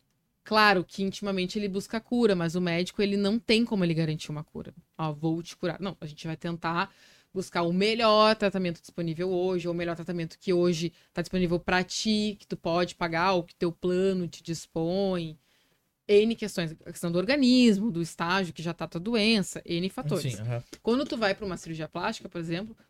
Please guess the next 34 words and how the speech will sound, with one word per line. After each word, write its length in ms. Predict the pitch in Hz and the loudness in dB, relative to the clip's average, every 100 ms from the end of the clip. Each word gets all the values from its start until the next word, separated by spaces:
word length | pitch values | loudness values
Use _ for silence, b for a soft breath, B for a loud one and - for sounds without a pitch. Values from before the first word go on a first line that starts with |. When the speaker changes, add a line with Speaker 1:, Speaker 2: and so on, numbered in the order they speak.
| - | -8
Speaker 1:
tu 80 | 453 | -2
almeja 340 | 392 220 175 | 2 2 0
aquilo 200 | 170 165 | -4 -8
ali, 200 | 151 - _ _ _ _ - | -8 -12 _ _ _ _ -10
né? 220 | 160 165 | -6 -6
Se 140 | 196 - | -8 -8
tu 80 | 170 | -6
vai 160 | 170 | -4
lá 100 | 175 | -4
fazer 200 | 170 165 | -6 -8
teu 120 | 160 | -8
narizinho, 460 | 170 160 151 165 220 | -10 -8 -8 -8 -10
tu 80 | - | -14
quer 200 | - 196 | -10 -8
o 60 | 180 | -6
narizinho 480 | 214 226 185 170 185 | -8 -8 -8 -8 -6
como 260 | - 190 | -6 -8
tu 100 | 196 | -8
pensou, 420 | - 196 - 185 180 | -8 -8 -2 -2 -2
como 180 | 185 | -6
tu 100 | 180 | -8
viu 80 | 175 | -10
no 40 | 180 | -10
Instagram, 400 | 175 180 175 180 | -10 -10 -6 -6
como 200 | 180 180 | -8 -12
tu 100 | 180 | -12
viu 140 | 175 | -10
a 80 | 175 | -10
foto, 280 | - 180 175 | -6 -4 -4
como 200 | - 180 | -6 -12
tu 100 | - | -10
viu 100 | 175 | -12
na 60 | 170 | -8
televisão. 500 | 180 170 170 170 | -6 -6 -4 -4